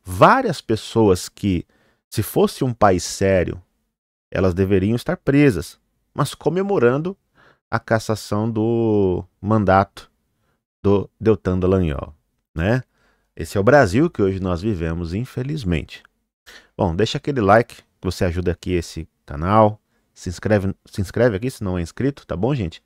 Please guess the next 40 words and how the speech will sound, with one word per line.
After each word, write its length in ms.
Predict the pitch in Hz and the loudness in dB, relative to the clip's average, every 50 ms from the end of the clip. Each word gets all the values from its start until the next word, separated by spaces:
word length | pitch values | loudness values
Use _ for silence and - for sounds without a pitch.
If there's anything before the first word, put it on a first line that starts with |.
| _ _ _ - | _ _ _ -2
E 60 | 120 | 0
a 40 | 143 | 0
todos 280 | - - 160 175 - - | 2 0 0 -2 -4 -6
compartilhem 640 | - 160 170 170 175 160 131 - - 127 123 113 | -8 -8 -6 -4 -6 -6 -6 -6 -4 -4 -2 -2
aí 200 | 98 95 95 107 _ _ _ - - _ _ _ _ | -2 -4 -6 -8 _ _ _ -20 -20 _ _ _ _
no 80 | - 90 | -14 -6
Facebook. 520 | - 107 107 - 87 101 143 156 - - _ _ _ _ _ _ _ | -4 -4 -4 -2 0 2 2 2 0 -2 _ _ _ _ _ _ _
Clica 220 | - 135 131 - | -4 0 0 2
pra 140 | 143 - 135 | 0 0 -2
seguir 200 | - - 117 110 | -4 -4 -4 -4
a 40 | 98 | -4
página, 440 | - - 85 78 78 78 78 87 95 - | -2 -2 -4 -4 -4 -8 -12 -14 -8 -4
tá? 200 | - 120 165 - _ _ _ _ _ _ _ - - _ _ _ _ _ _ | -2 -2 -2 -4 _ _ _ _ _ _ _ -20 -20 _ _ _ _ _ _
Vamos 160 | - 127 131 | -4 -2 0
lá, 140 | 156 175 147 | 2 2 2
gente? 360 | 95 78 76 73 - - - | 0 -2 -4 -10 -12 -16 -16
Deixa 200 | - - - - | -12 -10 -8 -8
eu 40 | 214 | -6
mostrar 320 | 220 214 156 - - 110 110 | -4 -4 -4 -2 0 0 0
aqui 160 | - - - | 0 -2 -6
pra 140 | - 95 90 | -8 -6 -4
vocês, 440 | 82 80 80 - - 78 76 73 | -4 -4 -6 -6 -6 -6 -2 0
ó. 120 | 82 85 76 | 0 0 0
O 80 | 76 - _ _ _ | -2 -6 _ _ _
que 100 | - - | -12 -4
que 60 | 180 185 | -2 -2
aconteceu? 720 | 180 - 175 170 - 143 139 - - - 98 80 71 - _ _ _ _ _ _ _ _ _ _ _ | 0 0 -2 0 0 0 -2 -2 -2 -4 -4 -4 -4 -6 _ _ _ _ _ _ _ _ _ _ _
Logo 200 | - - 240 254 | 2 4 6 6
após 420 | 214 - - - 113 104 92 - - | 6 4 6 8 8 8 8 6 2
cassar 480 | - - 92 - - - 101 95 92 | -2 -4 -4 -2 0 2 2 2 2
o 60 | 92 | 2
mandato 520 | 90 90 87 85 85 87 85 85 - - 87 | 0 0 0 0 0 0 0 -2 -4 -8 -8
de 140 | - 87 85 | -4 -4 -2
Deltan, 400 | 80 80 76 - - 135 127 107 - - _ - - - _ _ _ _ _ _ _ _ | -2 -2 0 4 4 4 4 4 0 -6 _ -20 -20 -20 _ _ _ _ _ _ _ _
Moro 240 | - 92 101 113 131 | 4 6 8 8 6
se 160 | - - 143 | 4 2 0
reúne 340 | 120 120 123 113 113 117 120 | 2 4 4 4 2 2 0
com 140 | - - 135 | -2 -2 0
Moraes, 520 | 143 147 139 107 92 85 - - - - - _ _ _ _ | 2 4 6 6 6 6 4 -2 -8 -14 -18 _ _ _ _
Moraes, 560 | - 92 107 113 98 80 73 73 - - - | 0 4 6 6 6 6 4 0 -6 -12 -18